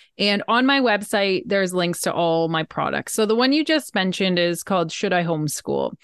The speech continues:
And it's a five-day challenge where I go through with you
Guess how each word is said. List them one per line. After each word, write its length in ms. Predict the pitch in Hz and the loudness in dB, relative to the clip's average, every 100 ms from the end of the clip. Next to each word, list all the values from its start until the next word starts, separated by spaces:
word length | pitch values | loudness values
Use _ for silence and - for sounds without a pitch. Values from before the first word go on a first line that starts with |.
| - | -14
And 160 | - 214 | -2 2
it's 180 | 240 240 | 2 0
a 40 | |
five-day 560 | 262 - 247 285 311 320 | -2 0 2 2 0 0
challenge 560 | - 240 180 175 180 180 | 0 0 2 2 0 0
where 320 | 190 190 - | 2 2 2
I 220 | 202 214 | 2 2
go 260 | 196 262 302 | 2 0 -2
through 320 | - 262 254 | -4 0 2
with 240 | 247 240 | 0 -2
you 480 | 226 214 214 208 214 | -2 2 2 2 0